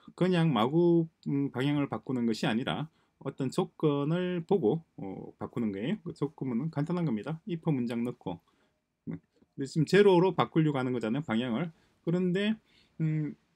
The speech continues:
그러니까 백팔십 도 방향에서 제로로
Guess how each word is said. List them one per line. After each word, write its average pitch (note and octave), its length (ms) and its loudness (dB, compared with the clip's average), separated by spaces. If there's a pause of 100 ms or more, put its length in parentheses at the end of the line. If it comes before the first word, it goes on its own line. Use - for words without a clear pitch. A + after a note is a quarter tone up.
(280)
그러니까 C3+ 300 0
백팔십 A3+ 680 0
도 G3+ 100 6
방향에서 E3 920 2
제로로 E3 480 6